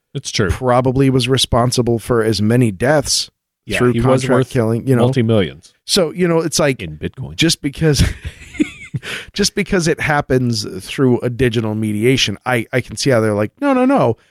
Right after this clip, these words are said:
Speaker 2: This guy was running a drug empire." This guy was involved in weapons trafficking, sex trafficking, you know,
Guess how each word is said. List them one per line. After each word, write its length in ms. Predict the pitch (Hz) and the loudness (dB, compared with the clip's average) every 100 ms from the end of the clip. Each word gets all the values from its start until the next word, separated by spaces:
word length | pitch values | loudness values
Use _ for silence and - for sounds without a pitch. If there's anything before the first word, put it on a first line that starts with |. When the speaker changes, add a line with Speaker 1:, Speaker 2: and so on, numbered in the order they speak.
| _ _ _ | _ _ _
Speaker 2:
This 260 | 127 151 - | -2 -2 0
guy 500 | 165 180 139 120 117 _ _ | 2 4 2 0 -4 _ _
was 240 | - 135 110 | 0 0 2
running 360 | 135 131 123 | 0 2 2
a 60 | 113 | 0
drug 320 | 98 123 110 | 2 2 2
empire." 500 | 95 90 80 69 - _ _ _ _ _ | -2 -2 -2 -4 -12 _ _ _ _ _
This 160 | 117 - | -4 0
guy 160 | 120 117 | 0 2
was 180 | 113 | 0
involved 580 | 113 110 113 110 104 101 - _ - | 0 0 2 4 2 0 -10 _ -8
in 260 | - 80 85 | -4 -4 -2
weapons 400 | 107 147 175 170 | -2 2 0 -2
trafficking, 760 | - 180 175 180 175 156 160 - _ _ - | -2 -2 0 0 2 4 2 -2 _ _ -8
sex 420 | - 143 151 - | -2 0 0 -4
trafficking, 800 | - 165 156 156 - 147 139 127 _ _ _ - | -2 -2 0 -2 0 2 2 0 _ _ _ -2
you 100 | 135 | 0
know, 180 | 117 | 2